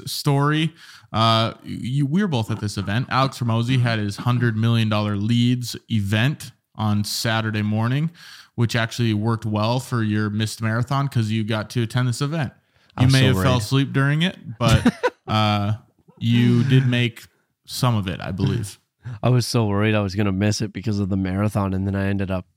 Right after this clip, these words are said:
Speaker 2: making it, and then it just seemed like it w-, just kept going on and on, and it just seemed like he was trying to sell his book, which, I mean, I'm sh-,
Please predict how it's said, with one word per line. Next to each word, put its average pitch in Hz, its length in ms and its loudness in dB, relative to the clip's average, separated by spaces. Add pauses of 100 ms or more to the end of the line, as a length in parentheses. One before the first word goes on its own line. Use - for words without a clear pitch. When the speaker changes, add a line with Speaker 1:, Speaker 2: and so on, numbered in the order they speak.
Speaker 2:
making 104 480 0
it, 98 200 -4 (280)
and 101 200 0
then 101 240 0
it 196 120 -4
just - 300 -6 (240)
seemed 104 280 -2
like 104 180 -2
it 107 40 -4
w-, 98 180 -6
just - 300 -6
kept 98 220 -2
going 104 240 0
on 95 180 -2
and 95 100 -2
on, 107 360 0 (500)
and 95 280 0
it 98 60 0
just 104 220 -2
seemed 101 220 0
like 98 160 -2
he 107 100 -4
was 98 120 0
trying 101 220 -2
to 92 60 -2
sell 98 240 0
his 90 100 -4
book, 101 460 -2 (100)
which, - 380 -6 (100)
I 95 60 -4
mean, 90 300 -2 (600)
I'm 90 140 -2
sh-, - 200 -8